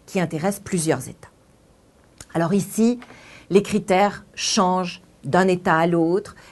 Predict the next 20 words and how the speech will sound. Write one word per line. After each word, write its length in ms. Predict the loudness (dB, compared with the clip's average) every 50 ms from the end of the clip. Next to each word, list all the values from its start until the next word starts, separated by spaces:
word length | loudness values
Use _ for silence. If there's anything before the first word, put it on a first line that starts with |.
| -12 _
les 100 | 0 0
critères 360 | 0 0 -4 -2 0 0 0 0
changent 360 | -2 -2 -2 -2 -2 -2 -2
d'une 180 | -2 -2 2
convention 680 | 4 6 6 6 6 4 2 2 0 -2 -2 0 0 2
à 80 | 2 0
l'autre, 320 | 0 0 -2 -2 -6 -6
donc 180 | -4 -4 -4 -2
vous 120 | -4 -2
devrez 340 | -2 -2 -2 0 -2 -4 -4
faire 200 | -2 -6 -8 -8
très 300 | -8 -2 0 2 2 2
attention 460 | 2 0 0 -4 -4 -2 -2 0 0
si 140 | 0 -2 -4
vous 100 | -4 -2
devez 260 | -2 -2 0 2 2
appliquer 360 | 0 0 -2 -6 -10 -4 -2 -2
une 100 | -2 -2
convention 400 | -4 -4 -4 -4 -6 -6 -6 -6
internationale. 680 | -6 -4 -4 -4 -6 -6 -6 -6 -2 0 0 0 -2